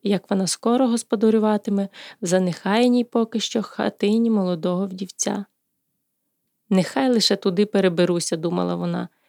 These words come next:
«я там хутенько порядок наведу». Хто, коли і як висватав її за Семена П'ятака аж із сусіднього села, ніхто не відав. Навіть дівчата,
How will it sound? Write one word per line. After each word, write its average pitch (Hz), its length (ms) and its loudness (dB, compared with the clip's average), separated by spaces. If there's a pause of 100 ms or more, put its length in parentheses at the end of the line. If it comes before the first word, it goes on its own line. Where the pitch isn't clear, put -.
(160)
«я 254 180 2
там 233 220 2
хутенько 220 600 2
порядок 175 540 0
наведу». 180 540 -4 (720)
Хто, 247 340 0
коли 208 400 0
і 202 80 2
як 214 240 0
висватав 202 520 0
її 190 220 0
за 185 120 -2
Семена 190 460 0
П'ятака 196 680 -4
аж 208 280 -2
із 185 100 -4
сусіднього 196 600 -2
села, 202 440 -2 (360)
ніхто 208 360 0
не 247 160 2
відав. 185 380 -4 (560)
Навіть 240 300 2
дівчата, 202 680 -2